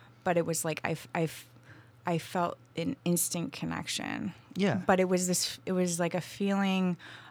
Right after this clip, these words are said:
Speaker 1: of my heart breaking open. Like, I could f-, I could feel their pain. So I, I was, I felt, um, so sad for what they had gone through.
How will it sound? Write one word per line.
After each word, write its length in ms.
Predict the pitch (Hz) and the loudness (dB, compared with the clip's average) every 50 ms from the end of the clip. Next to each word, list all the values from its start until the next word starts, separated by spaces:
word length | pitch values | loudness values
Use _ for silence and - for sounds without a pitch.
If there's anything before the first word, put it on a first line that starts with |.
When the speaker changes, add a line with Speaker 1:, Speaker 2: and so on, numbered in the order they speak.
| - - | -6 -2
Speaker 1:
of 160 | 180 180 170 | 0 0 2
my 140 | 175 170 170 | 2 2 2
heart 320 | 160 - - 165 170 - - | 2 2 0 -2 -2 0 0
breaking 340 | 170 170 170 - 170 170 | -2 -2 -2 -2 -4 -2
open. 280 | 170 170 165 - 170 170 | -2 -2 -2 -2 -2 -2
Like, 180 | 170 170 160 - | -2 -2 -2 -2
I 80 | - 175 | -4 -4
could 240 | - - 185 175 165 | -2 0 -2 -2 -2
f-, 240 | - - - - - - - - - - - | -4 -12 -16 -18 -20 -20 -20 -20 -20 -14 -8
I 60 | - - | -8 -4
could 200 | - 208 185 - | -2 -2 -2 -2
feel 240 | - - 226 220 | 0 0 2 4
their 160 | 208 202 180 170 | 6 4 4 4
pain. 520 | - - 208 240 233 202 170 156 - 185 | 2 -2 0 0 2 2 0 0 -2 -2
So 160 | 170 - 196 - | 0 0 4 6
I, 340 | - 185 180 185 185 180 - - - - - - - - - - - - | 6 6 8 6 6 4 0 -6 -20 -20 -20 -20 -20 -20 -20 -20 -4 0
I 160 | 190 185 190 | 2 4 4
was, 540 | 190 185 185 180 175 170 170 - - - - - - - - - - - - - _ - _ - - | 6 6 6 6 4 4 2 0 0 -2 -2 -6 -14 -20 -20 -20 -20 -20 -20 -20 _ -20 _ -8 -4
I 120 | 202 196 | -4 -2
felt, 520 | 185 - - - 202 208 220 220 220 - - | -2 -4 -2 2 2 4 4 4 2 0 -2
um, 500 | - 175 170 165 165 165 165 165 165 180 - | -2 -2 0 0 0 -2 -2 -4 -4 -4 -2
so 280 | - - 220 226 233 | -2 0 2 2 2
sad 580 | 220 - - - 170 160 165 175 190 220 240 214 | 2 0 -2 -2 0 2 4 4 4 4 2 0
for 180 | - - 185 | -2 -4 -2
what 200 | 175 170 170 160 | 0 0 0 0
they 80 | - 180 | 0 -2
had 240 | 160 165 165 160 - | -2 -2 -2 -4 -4
gone 280 | - 165 165 170 170 | -2 0 0 0 0
through. 380 | 175 - 214 220 220 220 220 | -2 -2 -2 -2 0 0 -2